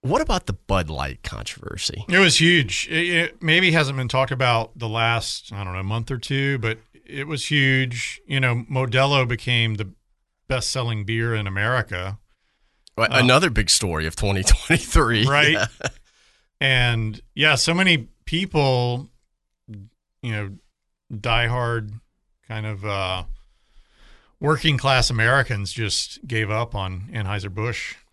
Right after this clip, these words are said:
Speaker 1: Yeah, you know what I, what I, <laughs> let's talk about the Modelo aspect of this. So Bud Light is this, like, iconic,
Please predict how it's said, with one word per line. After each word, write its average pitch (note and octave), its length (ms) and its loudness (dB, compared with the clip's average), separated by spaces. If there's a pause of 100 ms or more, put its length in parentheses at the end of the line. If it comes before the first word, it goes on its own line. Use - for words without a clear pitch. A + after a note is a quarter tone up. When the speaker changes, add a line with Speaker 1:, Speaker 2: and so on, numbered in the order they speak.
(340)
Speaker 1:
Yeah, E3 120 4
you E3 180 4
know A#3+ 80 6
what A#3+ 100 4
I, E3+ 340 2
what B2+ 320 4
I, A#2 340 2 (500)
<laughs> - 80 -6 (240)
let's C#3+ 220 0
talk C#3+ 140 4
about A2+ 160 0
the G2 60 -8
Modelo F2 680 -2 (380)
aspect E2+ 460 0
of D2+ 80 -6
this. C#2+ 320 -4 (180)
So A#2+ 560 4
Bud D3+ 340 4
Light F#2 420 2 (540)
is G#2+ 200 2
this, G#2 300 2 (140)
like, G#2+ 160 0
iconic, A#2 920 0